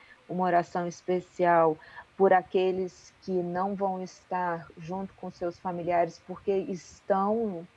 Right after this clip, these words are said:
é, lutando pela vida, pela própria vida, né? É, nas U T Is, nas enfermarias, tem muitos que vão estar nessa situação, que,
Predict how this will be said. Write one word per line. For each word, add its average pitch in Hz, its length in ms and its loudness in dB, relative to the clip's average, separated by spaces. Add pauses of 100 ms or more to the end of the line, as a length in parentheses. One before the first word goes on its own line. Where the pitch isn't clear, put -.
é, 156 340 0 (360)
lutando 208 720 2
pela 175 320 4
vida, 165 580 -2
pela 170 260 0
própria 175 680 2
vida, 156 480 -4
né? 170 280 -2 (440)
É, 147 420 -2 (300)
nas 156 340 -4
U 151 60 -6
T - 160 -6
Is, 170 580 0
nas 165 220 -4
enfermarias, 165 1160 -2
tem 226 160 -6
muitos 233 500 0
que - 100 -8
vão 175 180 -4
estar 175 200 -4
nessa 170 260 -8
situação, 165 680 -6 (420)
que, 196 280 -4